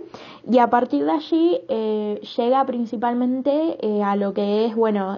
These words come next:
eh, la, la cara, o sea, iner-, a la inervación sensitiva de la cara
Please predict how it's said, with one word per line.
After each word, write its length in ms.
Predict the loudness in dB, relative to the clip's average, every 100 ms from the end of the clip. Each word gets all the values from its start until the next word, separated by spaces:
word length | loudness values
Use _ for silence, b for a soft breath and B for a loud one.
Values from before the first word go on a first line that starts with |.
| -4
eh, 280 | -2 -2 -2
la, 640 | -2 -2 -4 -6 -10 -12 -4
la 420 | -2 -2 -4 0
cara, 460 | 4 6 6 4 2 -2 -4
o 40 | -2
sea, 200 | -2 -2
iner-, 260 | -4 -6
a 120 | -4 -4
la 100 | -4
inervación 460 | -4 -6 -6 -6 -4
sensitiva 480 | -4 -4 -2 0
de 100 | 2
la 140 | 2 4
cara 280 | 4 4